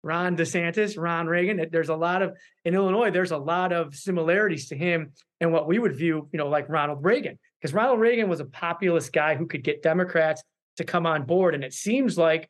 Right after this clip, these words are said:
like, when we talk about flipping Miami-Dade County, that means he had Democrats vote for him. So that, but then you have Trump, right? You come in with the positive with Trump is he's gonna clean house, right? He came in in twenty sixteen, economy took off,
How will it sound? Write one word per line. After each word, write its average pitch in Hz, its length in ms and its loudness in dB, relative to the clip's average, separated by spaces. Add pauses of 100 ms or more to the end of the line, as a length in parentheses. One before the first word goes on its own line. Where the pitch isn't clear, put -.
(120)
like, 175 140 2
when 170 80 0
we 196 100 2
talk 208 160 2
about 165 180 -2
flipping 208 360 -2
Miami-Dade 160 560 -4
County, 202 360 -2 (200)
that 247 120 2
means 285 220 -2
he 233 120 -2
had 185 200 2
Democrats 185 480 -2
vote 113 220 -10
for 104 80 -16
him. 107 140 -14 (240)
So 185 120 2
that, 214 160 2
but 196 80 0
then 240 140 2
you 226 80 2
have 214 100 0
Trump, - 420 -4
right? 175 360 0 (260)
You 156 120 -8
come 185 260 2
in 185 160 0
with 160 160 -4 (100)
the - 60 -6
positive 208 500 2
with 180 160 0
Trump 202 360 -2 (260)
is 156 180 0
he's 175 220 0
gonna 165 140 0
clean 160 260 -2
house, 139 420 -6
right? 143 220 2
He 165 340 0 (320)
came 190 260 4
in 190 120 4
in 175 80 0
twenty 180 260 0
sixteen, 180 460 -2
economy 165 560 0
took 180 280 -4
off, 170 280 0